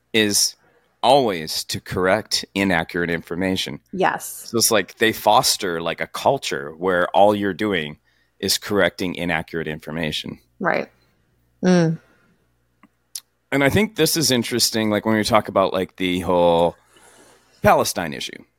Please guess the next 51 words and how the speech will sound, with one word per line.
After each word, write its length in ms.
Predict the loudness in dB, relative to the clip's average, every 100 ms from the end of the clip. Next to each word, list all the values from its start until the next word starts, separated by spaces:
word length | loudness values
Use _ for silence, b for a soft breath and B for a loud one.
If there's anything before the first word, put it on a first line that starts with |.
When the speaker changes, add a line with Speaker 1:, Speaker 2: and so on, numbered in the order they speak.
| _
Speaker 1:
right? 280 | 2 4 4
Speaker 2:
Mm-hmm. 140 | 2 -2
Speaker 1:
Is 260 | -2 -2
you 100 | -4
can 160 | -4 -6
tell 380 | 0 4 4 2
who 280 | -2 -4 -2
the, 420 | -2 -2 -2 -6 -12 _ _
who 200 | 0 0
the 160 | 2 0
zealots 640 | 2 0 2 2 0 -2
are. 300 | -4 -4 -4
We 200 | -6 -8
can 160 | -4 -4
tell 420 | 2 6 6 6
who 260 | 2 -2 -2
the 180 | -4 -8
lawyers 680 | -6 0 2 2 -2 -4 -2
are. 380 | -2 0 -2 -6 b b b 4
And 120 | 4
we 80 | 4
can 100 | 4
Speaker 2:
Mm-hmm. 40 |
Speaker 1:
tell 160 | 4 4
who 140 | 2
the 260 | 2 4 4
scientists 800 | 2 2 2 2 0 -4 -4 -4
are, 300 | -4 -4 -8
right? 280 | -4 -2 -2 -6 _ _ _ _
Actually, 260 | -2 -2 -6
it's 120 | -10
really 300 | -8 -6 -4
hard 180 | -6 -6
to 80 | -4
find 220 | -4 -2
scientists, 460 | -6 -6 -8 -10
though. 100 | -12
Like, 80 | -16 -4
I 300 | 2 4 6
Speaker 2:
Yeah. 20 |
Speaker 1:
just, 180 | 4 0 -4
I 80 | -6
feel 300 | -2 0 2
like 240 | 0 0
people 320 | -2 0 -2
are 180 | -2 -2 -2
always 480 | 0 2 2 0 0
biased 500 | -2 -2 -2 -4 -2
on 100 | -4
this 240 | -4 -8 -6
issue. 280 | -8 -8